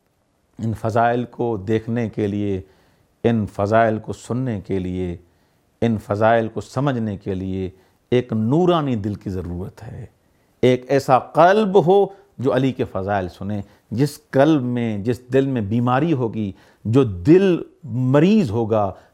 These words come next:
بیمار ہوگا، جس کی آنکھیں مریض ہوگی، نہ علی کے فضائل دیکھ سکے گا، نہ علی کے فضائل سن سکے گا، نہ علی کے فضائل سمجھ سکے گا۔ اس خطبہ شعبانیہ کے چند دروس کے ساتھ آپ کی خدمت میں تھے،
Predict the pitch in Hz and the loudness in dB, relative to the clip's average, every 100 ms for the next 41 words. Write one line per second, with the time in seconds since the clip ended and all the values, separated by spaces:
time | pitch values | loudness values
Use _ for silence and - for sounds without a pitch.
0 | - 107 143 131 135 165 147 120 110 113 | -8 -2 0 2 4 4 2 -2 -2 0
1 | 101 - _ 120 143 143 143 147 175 175 | -2 -4 _ 0 0 0 0 0 -2 -4
2 | 143 131 120 104 110 104 113 117 135 131 | -2 0 -2 -2 -4 -2 -2 0 0 0
3 | 127 113 117 110 87 113 127 - 101 104 | -2 0 0 0 0 -2 -2 -6 -10 -8
4 | 90 95 92 - - - 127 135 143 143 | -6 -6 -8 -12 -20 -2 2 4 4 0
5 | 110 120 131 135 117 - 175 175 151 147 | -2 0 2 2 0 0 0 0 -4 -2
6 | 123 107 104 95 - - 127 127 127 - | 0 2 0 -2 -12 -6 0 2 0 -2
7 | 107 104 110 104 95 107 101 - 101 95 | -6 -2 0 0 -4 -6 -8 -8 -12 -10
8 | 90 101 107 _ _ _ - - - 120 | -8 -10 -12 _ _ _ -10 -6 -2 -2
9 | 95 110 104 104 107 110 117 117 110 123 | 0 0 2 0 0 -2 -2 -4 -4 -4
10 | 117 104 - _ _ - 117 107 107 117 | -4 -4 -12 _ _ 0 0 0 0 -2
11 | 110 107 - 101 98 101 98 110 98 - | -2 -4 -2 0 0 -2 -2 -4 -6 -8
12 | _ 107 117 131 131 123 - 131 | _ -4 -2 -2 -2 -4 -2 -2